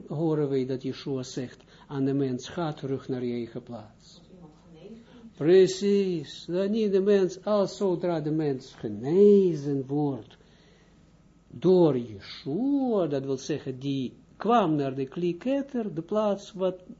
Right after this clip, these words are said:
met de Aviut nul, daar word je genezen.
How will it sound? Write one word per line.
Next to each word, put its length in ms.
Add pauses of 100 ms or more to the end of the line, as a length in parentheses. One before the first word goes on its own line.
(160)
met 200
de 140
Aviut 520
nul, 540 (720)
daar 420
word 280
je 80
genezen. 840